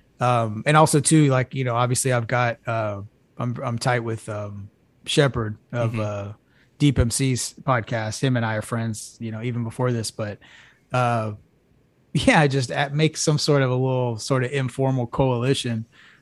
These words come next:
Speaker 1: would be kinda tight. Uh, you know, also too, man, like, now that kinda covid is, well, wh-, whoever, it's fucking never over at this point.
Speaker 2: Yeah.
Speaker 1: But, um, but they've kinda thrown their hands up as far as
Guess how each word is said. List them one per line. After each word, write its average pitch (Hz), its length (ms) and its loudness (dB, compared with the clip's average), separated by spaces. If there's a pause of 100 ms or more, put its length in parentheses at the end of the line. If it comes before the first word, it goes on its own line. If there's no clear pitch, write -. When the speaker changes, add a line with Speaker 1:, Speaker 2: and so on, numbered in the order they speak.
Speaker 1:
would 127 140 0
be 131 120 2
kinda 123 260 0
tight. 123 340 2 (160)
Uh, 113 460 -2 (800)
you 170 100 0
know, 180 100 0
also 185 260 2
too, 165 200 4
man, 139 340 4
like, 123 500 -4
now 165 200 8
that 147 280 6
kinda 139 240 2
covid 139 380 4
is, 123 380 -2
well, 127 360 0
wh-, 127 400 -10
whoever, 113 480 6
it's 127 200 -4
fucking 135 300 2
never 120 260 2
over 117 260 0
at 110 100 -8
this 127 180 -2
point. 113 400 -8
Speaker 2:
Yeah. 113 380 2 (420)
Speaker 1:
But, 143 320 2
um, 117 400 0
but 135 360 4
they've 127 280 -4 (160)
kinda 135 240 4
thrown 131 260 2
their 120 120 0
hands 120 280 0
up 110 160 -4
as 113 120 -6
far 113 220 -2
as 104 320 -8